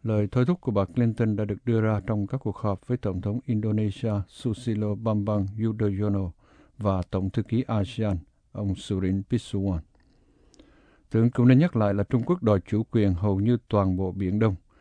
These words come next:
là nơi mà bốn nước asean là Việt Nam, Philippines, Malaysia và Brunei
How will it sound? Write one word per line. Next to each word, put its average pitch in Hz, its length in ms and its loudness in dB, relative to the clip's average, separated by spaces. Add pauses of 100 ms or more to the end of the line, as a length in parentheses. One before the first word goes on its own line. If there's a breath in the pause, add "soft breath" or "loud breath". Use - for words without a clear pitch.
(320 soft breath)
là 104 100 2
nơi 117 240 4
mà 104 140 4
bốn 107 220 2
nước 160 180 0
asean 110 560 0 (120)
là 101 140 -2
Việt 92 260 -2
Nam, 104 260 2 (120)
Philippines, 110 580 0 (120)
Malaysia 107 600 0 (180)
và 95 200 0 (100)
Brunei 104 360 2